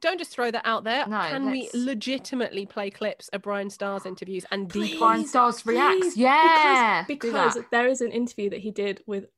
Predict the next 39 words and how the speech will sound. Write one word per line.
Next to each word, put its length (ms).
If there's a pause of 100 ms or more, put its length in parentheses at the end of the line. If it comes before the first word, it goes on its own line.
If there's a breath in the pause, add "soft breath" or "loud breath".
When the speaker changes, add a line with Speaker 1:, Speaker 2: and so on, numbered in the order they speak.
(120)
Speaker 3:
Andrew 340
Wetzel 400
and 280
Caleb 220
Shomo 400
of 80
Attack 240
Attack. 320 (220)
No, 200
they're 160
not 160
in 60
Attack 180
Attack 140
anymore. 260 (260 soft breath)
But, 140
um, 300
he 100
did 160
it 80
when 100
they 60
were 60
in 100
Attack 180
Attack 300
back 160
in 40
the 60
day. 300 (340 soft breath)
And 280 (120)
immediately, 640
fifteen 480
seconds 340
in, 320 (560 soft breath)
it's 140
something 320
like, 320
um, 480